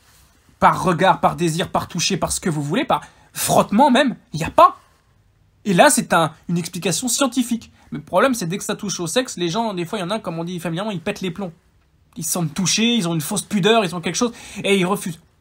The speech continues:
Et ils, ils traitent de pervers, euh, euh, toute personne qui parlerait de ça.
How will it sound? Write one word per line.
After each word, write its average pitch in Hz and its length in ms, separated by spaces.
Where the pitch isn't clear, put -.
Et 190 100
ils, 185 360
ils 196 80
traitent 262 220
de 226 80
pervers, 233 440
euh, 190 460
euh, 180 260
toute 240 160
personne 262 300
qui 240 100
parlerait 196 300
de 175 80
ça. 165 240